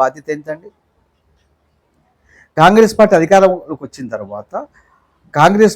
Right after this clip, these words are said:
పార్టీ మీ పైన రాజకీయ కక్షలు సాధించుకునేందుకు ఆ నేత పరిశ్రమ పనిచేసింది. దానికి ఫలితంగా సిరిసిల్లలోనే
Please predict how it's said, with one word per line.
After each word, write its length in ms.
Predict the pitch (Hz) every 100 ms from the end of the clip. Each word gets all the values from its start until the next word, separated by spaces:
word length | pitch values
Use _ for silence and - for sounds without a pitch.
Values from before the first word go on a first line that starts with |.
| 160
పార్టీ 320 | 131 127 180 175 165
మీ 80 | 202
పైన 160 | 220 214 170
రాజకీయ 340 | 180 196 214 202
కక్షలు 260 | 190 - 160
సాధించుకునేందుకు 720 | 156 151 156 _ 147 139 143 226 214 _ _ -
ఆ 60 | 139
నేత 160 | 165 185 180
పరిశ్రమ 300 | 170 165 190 175
పనిచేసింది. 540 | 156 127 - - _ _ _ _ _ - - _ _ _ _ _ _ 135
దానికి 260 | 185 240 226 220
ఫలితంగా 440 | 202 208 208 208 190 - _ _ _ _
సిరిసిల్లలోనే 680 | 202 196 226 220 202 202